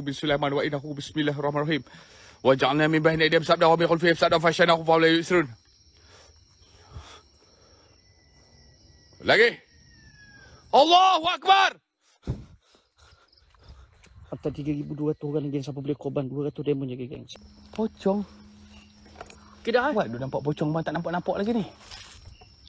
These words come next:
Speaker 1: Bismillahirrahmanirrahim. Wa ja'alna min bayni
Speaker 2: Eh,
Speaker 1: aydihim.
Speaker 2: sama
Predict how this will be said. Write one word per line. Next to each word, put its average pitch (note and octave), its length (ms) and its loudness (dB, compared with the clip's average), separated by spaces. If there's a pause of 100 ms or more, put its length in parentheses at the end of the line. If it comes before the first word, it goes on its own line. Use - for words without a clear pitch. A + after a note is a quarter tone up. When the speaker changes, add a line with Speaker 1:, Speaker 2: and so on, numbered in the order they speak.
(1600)
Speaker 1:
Bismillahirrahmanirrahim. G#2 1120 0
Wa G#2+ 140 2
ja'alna A2+ 480 2
min B2 100 -2
bayni B2 300 2
Speaker 2:
Eh, B2 80 -2
Speaker 1:
aydihim. A#2 80 -6
Speaker 2:
sama E3+ 240 -2